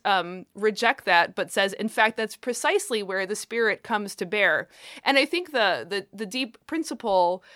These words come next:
for Luther, and I think this is, this is what our time needs to hear so badly, is that you actually cannot enjoy the goods of creation if you make them ultimate. You actually need the leavening and somewhat, um,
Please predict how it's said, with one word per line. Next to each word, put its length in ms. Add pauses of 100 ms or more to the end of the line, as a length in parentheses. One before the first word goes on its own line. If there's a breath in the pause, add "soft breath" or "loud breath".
for 240
Luther, 400
and 160
I 120
think 200
this 180
is, 180
this 200
is 80
what 160
our 160
time 320
needs 220
to 100
hear 180
so 200
badly, 500
is 140
that 240 (440 loud breath)
you 200
actually 480
cannot 600
enjoy 520
the 100
goods 380
of 240
creation 800 (240 loud breath)
if 180
you 100
make 280
them 240
ultimate. 500 (180 soft breath)
You 200
actually 500
need 460
the 400 (240 loud breath)
leavening 720
and 340
somewhat, 600 (100)
um, 460